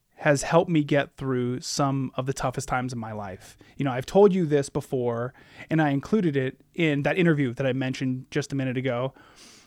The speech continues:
uh, the one back in two thousand seventeen. And, you know, actually, I'll just read what I wrote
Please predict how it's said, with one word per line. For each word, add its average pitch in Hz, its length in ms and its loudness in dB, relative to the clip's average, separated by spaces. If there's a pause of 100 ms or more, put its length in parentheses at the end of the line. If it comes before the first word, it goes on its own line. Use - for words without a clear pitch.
(140)
uh, 135 200 2
the 131 80 0
one 139 180 2
back 135 260 -2
in 139 60 -4
two 160 120 -4
thousand 131 300 -2
seventeen. 127 800 -4 (1000)
And, 151 680 0 (800)
you 196 140 2
know, 196 100 4
actually, 233 400 0
I'll - 180 2
just 233 460 2 (160)
read 175 560 4
what 151 260 4
I 156 120 6
wrote 147 480 4